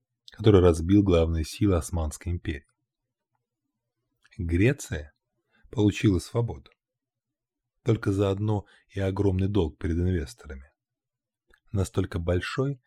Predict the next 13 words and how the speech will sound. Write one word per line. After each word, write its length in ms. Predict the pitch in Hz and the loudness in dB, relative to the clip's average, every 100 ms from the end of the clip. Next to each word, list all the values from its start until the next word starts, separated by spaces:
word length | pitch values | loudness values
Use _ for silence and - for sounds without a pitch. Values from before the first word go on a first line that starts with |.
| _ _ | _ _
что 180 | - 135 | -6 -4
страна 300 | 123 123 120 | -2 0 0
фактически 640 | 117 120 - 120 - - | 0 -4 -6 -14 -14 -4
управлялась 680 | 98 98 92 90 90 92 - _ _ _ | -2 0 0 0 0 -2 -6 _ _ _
британскими 640 | 92 90 90 85 - 87 | -2 0 0 -2 0 -2
кредиторами 640 | - 85 82 82 80 80 | -2 -2 0 0 2 2
на 100 | 85 | 0
протяжении 460 | - 78 78 80 78 | -2 -4 -2 0 -2
почти 320 | - 73 - | -4 -8 -10
сотни 380 | - 78 - 78 | -10 -10 -10 -8
лет. 220 | 78 - _ _ _ _ _ _ _ _ _ _ _ _ | -8 -10 _ _ _ _ _ _ _ _ _ _ _ _
Стартап 440 | - 180 170 139 90 | -2 0 4 2 2
взлетел, 520 | 87 85 - 76 | -2 -4 -6 -14